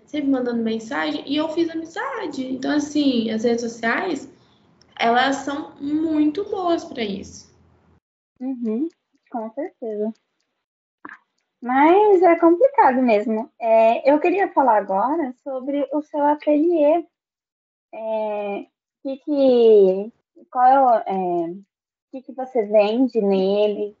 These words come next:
Speaker 2: Qual é o
Speaker 1: Uhum.
Speaker 2: objetivo? Como que começou o seu ateliê?
Speaker 1: Então, começou em setembro, outubro,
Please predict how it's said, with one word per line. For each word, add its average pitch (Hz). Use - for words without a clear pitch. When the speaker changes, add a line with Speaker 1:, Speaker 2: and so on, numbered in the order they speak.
Speaker 2:
Qual 220
é -
o -
Speaker 1:
Uhum. 208
Speaker 2:
objetivo? 214
Como 269
que 311
começou 220
o 208
seu 208
ateliê? 196
Speaker 1:
Então, 269
começou 262
em 247
setembro, 339
outubro, 214